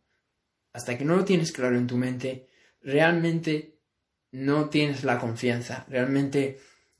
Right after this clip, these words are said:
no crees que es posible, no crees que es posible, porque si yo, yo puedo decir ahora, "No, quiero ganar cincuenta mil euros al mes, quiero ganar diez mil euros al mes, cien mil euros al mes, mil euros al mes",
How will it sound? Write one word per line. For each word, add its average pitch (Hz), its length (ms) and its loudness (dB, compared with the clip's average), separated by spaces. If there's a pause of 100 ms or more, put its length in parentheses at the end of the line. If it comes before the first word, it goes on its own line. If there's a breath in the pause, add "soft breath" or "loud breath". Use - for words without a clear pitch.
(160)
no 139 340 0
crees 143 320 0
que 135 160 0
es 131 120 -4
posible, 123 640 -2 (360)
no 135 140 -6
crees 143 240 -2
que - 80 -4
es 143 80 -2
posible, 139 520 0 (260 loud breath)
porque 143 260 -4
si 139 180 -2
yo, 160 220 0
yo 170 220 6
puedo 185 140 4
decir 156 280 0
ahora, 135 300 2
"No, 151 240 0
quiero 175 360 4 (260 loud breath)
ganar 156 500 0 (120)
cincuenta 135 400 -2
mil 151 160 4
euros 131 280 2
al 117 80 -2
mes, 107 360 -4
quiero 147 180 0
ganar 151 220 0
diez 131 160 0
mil 143 160 2
euros 131 200 0
al 117 100 -2
mes, 107 300 -4
cien 127 180 -6
mil 143 140 2
euros 143 240 2
al 117 100 0
mes, 104 300 -2 (160 loud breath)
mil 147 160 -2
euros 151 240 4
al 127 140 2
mes", 107 340 -2